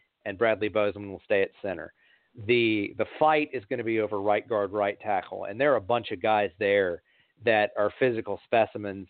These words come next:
that will compete for that job. In terms of talent, you hate losing Cam Robinson, but it is a,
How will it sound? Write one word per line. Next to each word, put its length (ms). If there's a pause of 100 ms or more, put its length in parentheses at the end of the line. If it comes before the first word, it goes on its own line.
that 340
will 160
compete 440
for 80
that 260
job. 440 (580)
In 180
terms 340
of 120 (180)
talent, 420 (1160)
you 160
hate 240
losing 320
Cam 280
Robinson, 720
but 260 (560)
it 160
is 200
a, 120